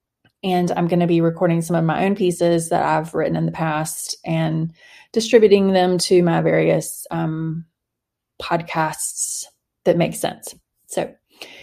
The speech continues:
here is Observing Advent Makes Me Feel Less Alone,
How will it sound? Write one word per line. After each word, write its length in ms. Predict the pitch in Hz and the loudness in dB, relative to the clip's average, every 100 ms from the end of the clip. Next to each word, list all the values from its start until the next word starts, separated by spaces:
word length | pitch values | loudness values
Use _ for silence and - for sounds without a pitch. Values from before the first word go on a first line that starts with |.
| - - _ _ | -20 -20 _ _
here 400 | - 233 220 240 | -2 8 8 10
is 460 | 180 175 170 165 | 8 8 8 6
Observing 500 | 170 165 165 170 185 | 0 0 2 2 0
Advent 420 | 156 156 160 160 | -2 0 0 0
Makes 320 | 170 160 - 175 | -2 -4 -6 -4
Me 140 | 165 | -4
Feel 260 | 165 160 160 | 0 0 0
Less 320 | 160 - - | -2 -6 -10
Alone, 420 | - - - 165 | -10 -10 -14 -14